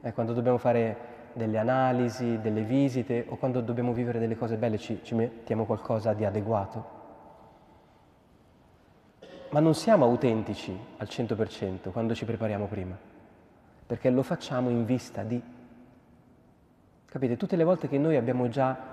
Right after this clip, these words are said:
qualcosa scritto nel calendario, lì non viene mai fuori la nostra autenticità al cento per cento. Quando è che scopriamo veramente quello che siamo?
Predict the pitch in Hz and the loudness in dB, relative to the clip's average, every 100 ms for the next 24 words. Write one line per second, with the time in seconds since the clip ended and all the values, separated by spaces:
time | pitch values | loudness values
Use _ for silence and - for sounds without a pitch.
0 | - 131 113 156 135 123 - 147 143 127 | -8 -6 -4 -2 -2 -2 -4 -6 -2 -2
1 | 110 - 110 107 95 90 98 107 - - | -4 -4 -4 -2 -4 -4 -6 -8 -14 -20
2 | - - - - 175 165 120 120 151 135 | -20 -20 -20 -6 0 2 2 0 0 2
3 | 143 117 - 127 101 98 104 107 - 101 | 0 0 0 -2 0 -2 -2 -4 -4 -4
4 | 113 107 117 107 107 - 110 101 107 98 | -2 -4 -4 -6 -6 -8 -6 -6 -6 -8
5 | - 101 101 101 - 92 87 - - - | -8 -6 -6 -8 -8 -10 -10 -14 -20 -20
6 | - - _ _ _ _ _ - - - | -20 -20 _ _ _ _ _ -20 -20 -6
7 | 220 180 123 113 - - - - - - | 0 2 2 0 -2 -12 -18 -20 -20 -20
8 | - - - - 139 135 127 123 139 131 | -20 -8 -6 0 2 2 2 2 2 0
9 | 123 123 117 110 - 104 87 98 | -2 -2 -4 -4 -6 -6 -6 -8